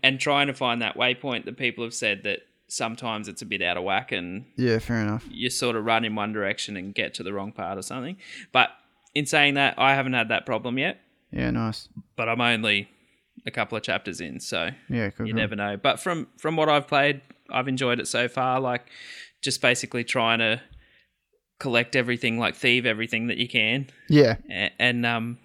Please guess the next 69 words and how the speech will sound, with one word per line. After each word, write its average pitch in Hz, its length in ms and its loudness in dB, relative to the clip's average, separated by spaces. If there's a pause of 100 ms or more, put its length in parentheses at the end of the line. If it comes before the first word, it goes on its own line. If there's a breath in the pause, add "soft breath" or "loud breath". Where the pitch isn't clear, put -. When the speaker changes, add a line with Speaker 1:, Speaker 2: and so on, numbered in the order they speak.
(340)
Speaker 1:
and 117 180 -2
get - 200 -2
through 120 160 -2
all 117 100 0
the 113 120 -4
rooms 117 360 0
and 110 100 -6
find 113 240 0
the 113 40 -4
different 110 300 -4
areas 107 380 0
and 120 80 -6
that - 160 -8
sort 90 140 -8
of 120 60 -8
thing. 113 180 -6
So 123 200 -2
fo-, 170 280 0 (120)
so - 340 -4
far, 113 260 0
it's, - 300 -8 (420)
it's 123 180 -8
been 95 180 -6
pretty - 180 -12
good. - 180 -10 (440)
Speaker 2:
Yeah, 269 120 6
nice. 220 280 8
It's - 100 -4
funny 269 160 6
people 214 220 4
are - 20 6
bagging 143 320 6
it 131 80 4
out 139 160 6
'cause, 147 120 0
I 143 120 8
mean, 160 140 12
I 170 140 12
always 120 180 10
kinda 113 220 4
just 113 160 2
thought, 117 180 6
"Oh, 127 100 6
yeah, 117 220 8
Thief, 131 300 4
that 127 120 8
was 113 120 4
replaced 110 280 2
by 120 120 4
Assassin's 120 360 2
Creed." 143 440 6 (140)
So - 160 2
I - 800 0
guess 127 200 10
Speaker 1:
Yeah. 113 40 6
Speaker 2:
they're 117 100 8
just 113 160 4
trying 110 160 6
to 104 60 0
cash 113 340 6
in 120 180 6
now 113 160 6
that 113 80 2
Assassin's 120 360 2
Creed's 117 240 2
so 117 140 2
hugely 117 260 2
successful, 123 580 0
but 123 180 -2